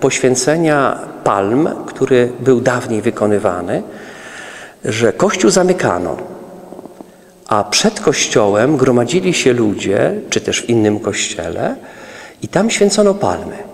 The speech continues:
I po przyjściu do świątyni, to kapłan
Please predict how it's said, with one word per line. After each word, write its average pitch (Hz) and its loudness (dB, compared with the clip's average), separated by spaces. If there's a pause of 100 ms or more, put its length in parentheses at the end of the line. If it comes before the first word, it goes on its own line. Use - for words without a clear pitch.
(1200)
I 110 -4
po - 2
przyjściu 330 4
do 131 4
świątyni, 135 2 (460)
to - -2
kapłan 185 2